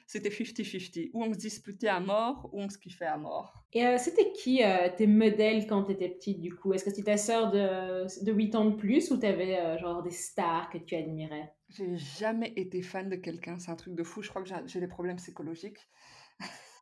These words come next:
Speaker 2: Non, je crois qu'il y a que moi, parce que je demande à chaque fois ça aux gens, et, euh, les gens sont là, euh, « Bah non, à part les gens autour de moi. » Non, je crois qu'il y a que moi qui était genre fan des supermodèles, ce genre de trucs, donc c'est, c'est moi qui suis une psycho.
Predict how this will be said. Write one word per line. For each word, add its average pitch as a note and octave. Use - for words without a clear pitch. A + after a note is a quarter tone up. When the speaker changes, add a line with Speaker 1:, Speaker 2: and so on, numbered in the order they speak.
Speaker 2:
Non, A3
je -
crois -
qu'il C4+
y B3+
a C4
que D4+
moi, C4+
parce A3
que A#3
je G3+
demande A3
à G3+
chaque E4+
fois G4
ça D#4+
aux A3+
gens, G#3
et, G3+
euh, F#3+
les G3
gens A#3+
sont G#3
là, F#3
euh, « A#2
Bah D3
non, F#3+
à G#3
part F#3+
les F#3+
gens G3
autour F#3+
de F3+
moi. » F3+
Non, G#3
je G3+
crois A3+
qu'il A3+
y G3+
a -
que A3
moi G3+
qui G3
était F#3
genre F3
fan F3
des E3+
supermodèles, E3
ce D#3
genre C#3+
de D3
trucs, -
donc C#3
c'est, -
c'est -
moi G3
qui G3+
suis D#3+
une D#3
psycho. -